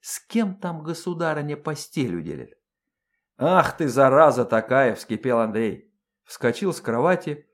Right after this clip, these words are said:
ухватил первое, что подвернулось, под руку и запустил в невежду. «Ой!» пискнула та, успевая захлопнуть дверь перед самым летящим сапогом.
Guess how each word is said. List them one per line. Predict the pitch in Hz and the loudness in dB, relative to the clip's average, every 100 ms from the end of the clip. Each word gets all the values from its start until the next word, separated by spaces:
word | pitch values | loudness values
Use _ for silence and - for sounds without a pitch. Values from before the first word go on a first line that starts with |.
| _ - | _ -10
ухватил | 123 151 156 202 | -4 -2 0 0
первое, | - 170 147 127 | 0 2 2 2
что | 117 135 | 0 -4
подвернулось, | - 123 131 131 131 113 - - _ | -4 -2 -2 -2 0 -2 -4 -16 _
под | 208 190 | 4 4
руку | 170 165 - - | 2 -2 -6 -6
и | 208 | -2
запустил | 165 143 147 120 - - 165 156 131 - _ | 0 0 0 -4 -6 -6 -2 -2 -2 -12 _
в | 107 | -2
невежду. | 123 120 107 92 85 73 _ _ _ _ _ _ _ - | 0 2 0 -4 -10 -16 _ _ _ _ _ _ _ 2
«Ой!» | 254 247 240 - _ | 4 4 2 -8 _
пискнула | 196 156 - 151 139 | 0 0 -2 -2 0
та, | 190 220 220 _ _ | 0 0 -2 _ _
успевая | 147 139 156 151 143 | -8 -6 -2 2 4
захлопнуть | 127 127 147 131 127 110 | 2 0 0 -2 -2 -4
дверь | 113 190 190 | 2 2 2
перед | 113 92 | -2 -4
самым | - 156 156 127 | -2 -2 0 -4
летящим | 98 117 117 - 101 | -2 -2 -2 -6 -10
сапогом. | - 107 98 80 76 - | -10 -4 -4 -4 -12 -16